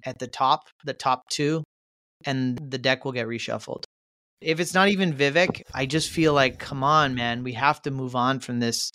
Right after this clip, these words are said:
eighty plus president strategy. Like, we just, we're a different world. We're a different,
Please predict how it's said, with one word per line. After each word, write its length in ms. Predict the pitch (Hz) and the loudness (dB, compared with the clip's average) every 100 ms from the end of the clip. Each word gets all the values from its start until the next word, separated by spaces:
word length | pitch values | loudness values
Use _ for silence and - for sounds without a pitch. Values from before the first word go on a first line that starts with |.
| _ _ _ _ - - | _ _ _ _ -20 -4
eighty 340 | 147 143 143 139 | 0 2 2 -2
plus 720 | - - 135 135 131 - - - | -4 2 4 6 4 2 -2 -4
president 520 | - 139 127 131 123 | 0 2 2 0 -2
strategy. 640 | 117 - 127 143 127 123 117 | -2 0 2 2 0 -4 -4
Like, 220 | 117 120 - | -2 -4 -8
we 240 | - 147 139 | -10 -4 0
just, 340 | 135 135 - | 2 2 0
we're 260 | 147 147 156 | 0 4 4
a 60 | 127 | 4
different 460 | 143 143 170 156 | 0 2 -2 -2
world. 480 | 143 151 190 185 143 | 0 4 6 6 4
We're 200 | 131 139 | 0 -4
a 100 | 131 | -2
different, 480 | 139 143 165 160 | -4 -2 0 2